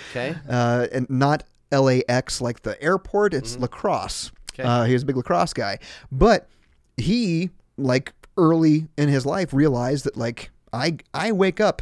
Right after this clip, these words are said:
Speaker 2: in the middle of the night for some reason. I don't know why, but he goes to bed with his wife at a, a reasonable time.
Speaker 1: Yeah.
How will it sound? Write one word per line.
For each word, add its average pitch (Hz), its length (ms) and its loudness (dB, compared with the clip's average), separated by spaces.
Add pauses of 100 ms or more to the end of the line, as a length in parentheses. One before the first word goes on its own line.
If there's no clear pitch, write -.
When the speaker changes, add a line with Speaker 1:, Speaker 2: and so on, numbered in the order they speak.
(140)
Speaker 2:
in 139 60 0
the 139 60 2
middle 151 140 2
of 143 60 4
the 147 60 0
night 170 180 -2
for - 80 -10
some 120 180 -2
reason. 113 220 -10
I 120 40 -8
don't 160 120 -4
know 180 80 2
why, 139 340 0 (360)
but 139 100 4
he 165 80 8
goes 175 220 2
to - 80 2
bed 131 160 4
with 165 80 4
his 175 120 2
wife 127 460 -4
at 131 100 -2
a, 127 220 -2
a 127 80 0
reasonable 139 340 0
time. 107 280 -6
Speaker 1:
Yeah. 120 180 -6